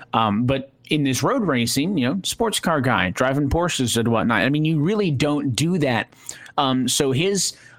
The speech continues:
uh, I don't know if, if um, you know, racecraft is probably the best word. His racecraft, learning how these stock cars handle, where to hit somebody, where he can't, especially in that carousel,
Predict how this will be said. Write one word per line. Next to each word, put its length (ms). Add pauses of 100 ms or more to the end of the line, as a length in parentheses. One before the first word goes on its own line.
(120)
uh, 320
I 160
don't 120
know 120
if, 160
if 320 (560)
um, 260
you 80
know, 140
racecraft 840
is 100
probably 240
the 80
best 240
word. 180
His 180
racecraft, 840 (220)
learning 840
how 340
these 260
stock 460
cars 320
handle, 520 (280)
where 340
to 120
hit 240
somebody, 480
where 200
he 80
can't, 360 (200)
especially 720
in 300
that 220
carousel, 760